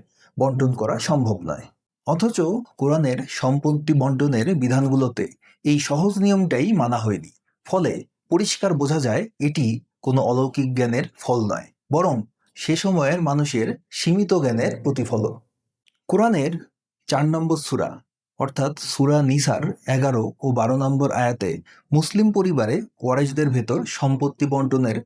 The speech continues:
নিয়মকানুন বর্ণনা করা হয়েছে। আমি এই দুইটি আয়াত এবং আয়াতগুলোর অনুবাদ দিয়ে দিচ্ছি এই ভিডিওর ডেসক্রিপশন বক্সে। এই দুই আয়াত ইসলামের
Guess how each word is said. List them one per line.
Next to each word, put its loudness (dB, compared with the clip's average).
নিয়মকানুন 2
বর্ণনা 2
করা -2
হয়েছে। -6
আমি 2
এই 4
দুইটি 2
আয়াত 0
এবং 2
আয়াতগুলোর 0
অনুবাদ 0
দিয়ে 0
দিচ্ছি -6
এই 4
ভিডিওর 2
ডেসক্রিপশন -2
বক্সে। -6
এই 4
দুই 2
আয়াত 0
ইসলামের 0